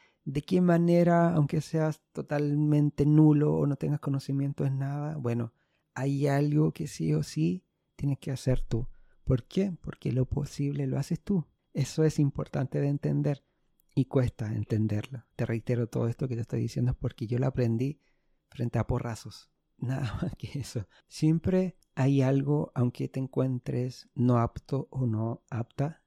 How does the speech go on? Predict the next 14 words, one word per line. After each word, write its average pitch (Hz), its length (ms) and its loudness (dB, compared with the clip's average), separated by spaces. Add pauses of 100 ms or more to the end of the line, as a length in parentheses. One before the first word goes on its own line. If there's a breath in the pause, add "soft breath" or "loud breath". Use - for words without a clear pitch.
siempre 143 440 0
puedes 143 600 -4
iniciar 131 540 -4
en 127 140 -2
algo. 117 360 -4 (360 soft breath)
Aunque 135 300 0
sea 147 180 2
en 160 100 6
algo 165 240 6
mínimo, 156 640 6
un 131 200 2
paso 165 340 -6
pequeño, 165 540 -2
pero 165 380 -2